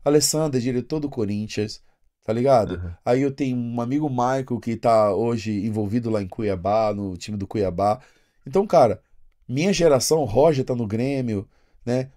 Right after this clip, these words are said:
Speaker 1: O Diniz, treinador do, do Fluminense. Então, minha geração é a geração atual,
Speaker 2: Uhum.
Speaker 1: que tá ali, tá ligado? Que tá, tá, tá nativa, entendeu?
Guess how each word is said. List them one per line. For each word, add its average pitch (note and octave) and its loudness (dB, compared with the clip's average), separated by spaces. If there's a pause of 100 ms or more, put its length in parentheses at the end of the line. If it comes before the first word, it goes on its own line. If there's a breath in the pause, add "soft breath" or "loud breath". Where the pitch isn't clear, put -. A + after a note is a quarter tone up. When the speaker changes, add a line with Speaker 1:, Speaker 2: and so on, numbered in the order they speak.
Speaker 1:
O A2 -6
Diniz, A#2+ -2
treinador B2 -2
do, A2+ -2
do G#2 -6
Fluminense. B2+ -6
Então, D3+ -4
minha F#3+ -2
geração E3 0 (480)
é E3 10
a F#3+ 10
geração F#3+ 8
atual, G#3 8 (160)
Speaker 2:
Uhum. F2+ -8 (220)
Speaker 1:
que D3+ 0
tá D#3 10
ali, F3+ 4
tá D3 4
ligado? B2+ 6
Que B2+ -2
tá, C#3+ 4
tá, B2+ -4 (200)
tá D3+ 4
nativa, F#3 -2
entendeu? C3 -2